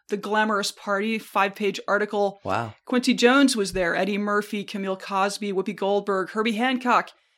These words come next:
Speaker 1: Billy Dee Williams. I mean, the mayor of Los Angeles was there.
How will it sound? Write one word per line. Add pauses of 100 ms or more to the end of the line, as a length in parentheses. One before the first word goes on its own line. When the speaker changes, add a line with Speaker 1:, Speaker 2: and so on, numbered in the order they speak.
(160)
Speaker 1:
Billy
Dee
Williams.
I
mean,
the
mayor
of
Los
Angeles
was
there.